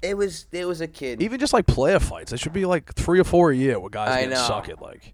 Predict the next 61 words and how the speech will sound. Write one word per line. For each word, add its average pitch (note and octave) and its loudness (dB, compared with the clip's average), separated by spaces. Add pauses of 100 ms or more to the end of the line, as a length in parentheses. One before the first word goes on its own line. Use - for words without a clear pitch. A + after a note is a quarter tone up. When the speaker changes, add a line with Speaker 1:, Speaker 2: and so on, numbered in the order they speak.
Speaker 1:
I B2 0
know, B2 2
it'd G#2+ -8
be A2 -12
so A2+ 0
fucking A2 -8
fun. A2 -14 (160)
Like, G2+ -12 (500)
Speaker 2:
Like, B2 -2
Speaker 1:
yeah, C3 4
Speaker 2:
Shaq - 4
Speaker 1:
that - -2
Speaker 2:
used C#4 2
to D3+ 4
get C3 -2
into G#2+ -8
scraps, A#2 -2
and C#3+ -6
that D3 0
wasn't F3 2
even E3 0
that D3 2
long D#3+ 2
ago. F#2 -10
Like, F2 -10
Speaker 1:
Oh, C3+ 2
Speaker 2:
forget D3+ 6
ab-, F3+ 6
Speaker 1:
yeah, C3+ -2
Speaker 2:
forget C3 2
Speaker 1:
I E3+ 6
Speaker 2:
about, D3+ 8
like, B2 8
Speaker 1:
know. C#3 6
Speaker 2:
the A#2+ 0
eighties C3+ 4
and A#2+ 2
early A2+ -2
nineties. G#2+ -10 (240)
Speaker 1:
Yeah, G#2 -6
but A2+ -14
there's A#2+ -8
Speaker 2:
Like, G2+ -8
seventies A2 -4
and - -20
shit. - -14 (300)
Bird C#3 6
was B2+ -2
fucking G#2+ -4
choking B2 4
out A#2+ 4
<laughs> - -
Doctor - 4
J D3 4
and B2 -4
shit, - -2
like, A2 -6 (280)
legit B2 2
fist B2 0
Speaker 1:
Yeah. - -2
Speaker 2:
fighting. A#2+ 0